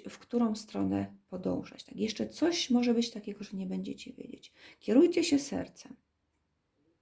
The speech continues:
Odpowiedź na to wyzwanie jest tu. Rada na to wyzwanie jest tu. Królowa kielichów, czyli serce w koronie, tak? Czyli granice królestwa.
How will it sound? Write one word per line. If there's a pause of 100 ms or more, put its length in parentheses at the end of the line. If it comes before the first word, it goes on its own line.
(600)
Odpowiedź
na
to
wyzwanie
jest
tu. (300)
Rada
na
to
wyzwanie
jest
tu. (720)
Królowa
kielichów, (320)
czyli (360)
serce (140)
w
koronie,
tak? (280)
Czyli
granice
królestwa.